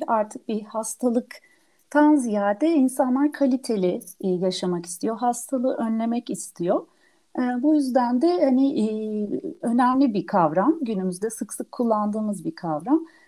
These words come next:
Artık hani, e, hastalıksızlık değil, e, fiziksel, sosyal ve zihinsel olarak iyi olma hali olarak tanımlanıyor sağlık. E, sağlık turizmiyle de aslında karıştırılmamalı. Sağlık turizmi dediğimizde ne anlıyoruz? Daha çok bir hastalık var ve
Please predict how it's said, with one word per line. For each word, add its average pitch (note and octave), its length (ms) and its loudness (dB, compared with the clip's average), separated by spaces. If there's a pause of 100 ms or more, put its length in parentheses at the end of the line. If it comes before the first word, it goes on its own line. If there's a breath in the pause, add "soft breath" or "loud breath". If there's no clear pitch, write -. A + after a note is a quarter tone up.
Artık C#4 420 2
hani, C4 220 4
e, A3 260 0
hastalıksızlık A#3+ 1040 -2
değil, D#4+ 340 4
e, A3+ 160 0
fiziksel, A#3+ 640 -2
sosyal B3+ 480 -4
ve B3 60 -4
zihinsel A3 560 -6
olarak G3 380 -2 (340)
iyi A3 240 2
olma E3 460 2
hali D3+ 340 -4
olarak - 460 -4
tanımlanıyor E3+ 600 0
sağlık. G#3+ 500 0 (480 loud breath)
E, C4 240 4
sağlık C#4+ 500 0
turizmiyle D4 720 4
de E4 220 0
aslında C#4 500 2
karıştırılmamalı. C4 960 2
Sağlık C4+ 440 -2
turizmi B3 460 0
dediğimizde A3+ 680 -2
ne A#3 120 0
anlıyoruz? F#3+ 540 -2
Daha A#3+ 180 -6
çok - 240 -14
bir A3+ 100 -6
hastalık A#3+ 720 -6
var B3+ 240 -2
ve C4 200 0